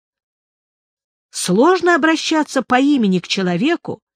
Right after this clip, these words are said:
к которому испытываешь глубокую, жгучую, скрытую ненависть.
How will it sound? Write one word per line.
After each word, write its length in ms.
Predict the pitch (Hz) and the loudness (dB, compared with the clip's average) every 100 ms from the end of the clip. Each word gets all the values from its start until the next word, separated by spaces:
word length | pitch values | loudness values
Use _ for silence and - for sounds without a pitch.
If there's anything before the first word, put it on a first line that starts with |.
| _ _ - | _ _ -20
к 100 | - | -8
которому 500 | - 220 302 320 277 | -2 0 2 2 2
испытываешь 680 | 254 - 311 - 269 269 202 | -2 -2 -2 0 0 0 -2
глубокую, 1000 | 160 196 196 240 262 349 - 170 - - _ _ - - | -2 0 2 2 2 0 0 -6 -8 -14 _ _ -20 -10
жгучую, 760 | 165 165 170 330 330 - 190 135 | -2 -2 4 6 6 2 -2 -2
скрытую 760 | - - 240 311 330 311 294 | -6 -4 2 2 2 2 2
ненависть. 720 | 285 285 190 160 - - - | 2 2 2 -2 -10 -16 -20